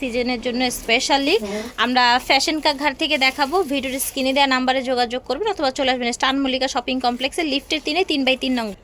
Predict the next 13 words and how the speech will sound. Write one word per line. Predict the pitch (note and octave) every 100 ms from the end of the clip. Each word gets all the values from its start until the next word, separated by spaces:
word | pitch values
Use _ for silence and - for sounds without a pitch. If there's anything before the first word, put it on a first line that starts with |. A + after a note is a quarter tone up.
| - -
তো | -
ভিউয়ার্স, | D4 F4 F#4+
দেখেন | E4+ E4 G4 E4
স্টার্টিংয়ে | G4+ - G4 G4+
কিন্তু | G4+ G4 F#4 G#4 -
অনেক | D#4+ F#4+ A4
সুন্দর | - F#4+ F4+ F#4
একটা | E4+ E4
হচ্ছে | E4+ E4+ - F4+
গর্জিয়াস | A3+ B3 C4+ C#4+ F4 E4+ F4
আপনাদেরকে | C4+ - C4 C4 D4
গাউন | B3+ A3+ A#3 C4+
দেখাচ্ছি। | A#3 C4 A#3 -